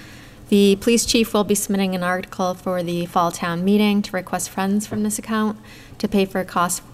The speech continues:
for the co-response mental health clinician.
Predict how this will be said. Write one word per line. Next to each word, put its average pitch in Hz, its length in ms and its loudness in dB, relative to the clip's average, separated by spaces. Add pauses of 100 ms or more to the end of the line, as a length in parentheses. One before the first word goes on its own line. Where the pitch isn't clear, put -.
(100)
for 170 320 -4
the 170 220 -2
co-response 175 800 -4
mental 175 220 -8
health 170 480 -8 (600)
clinician. - 680 -2